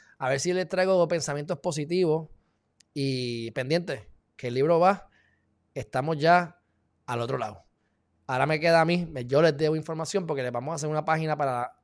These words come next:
solamente para el libro y tengo que yo crear ese contenido, es lo que estoy creando ahora. Pero dicho eso, mi gente, me toca ir que tengo una reunión en Fajardo,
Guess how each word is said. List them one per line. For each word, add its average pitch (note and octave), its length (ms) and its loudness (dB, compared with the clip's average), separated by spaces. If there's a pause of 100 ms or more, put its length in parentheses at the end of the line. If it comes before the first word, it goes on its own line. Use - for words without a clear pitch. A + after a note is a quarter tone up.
solamente D#3 420 -2
para E3 140 0
el E3+ 80 -4
libro G3 240 2
y C3 80 -8
tengo C3+ 260 -12
que C#3+ 140 -2
yo D3 100 2
crear C3+ 300 0
ese C#3+ 140 -2
contenido, E3+ 400 0
es D3 60 4
lo C#3+ 60 2
que C#3+ 60 -4
estoy C#3 160 -8
creando D3+ 320 0
ahora. C#3 260 0 (560)
Pero F#3 140 -8
dicho A3 200 2
eso, E3 180 4
mi D#3+ 80 0
gente, C#3 380 -2 (440)
me C3 80 -10
toca C3 200 -4
ir C#3+ 100 0
que C3 100 -4
tengo C3+ 180 -6
una C#3 260 -4
reunión B2+ 640 -4 (640)
en A#2 140 -10
Fajardo, G#2+ 920 -8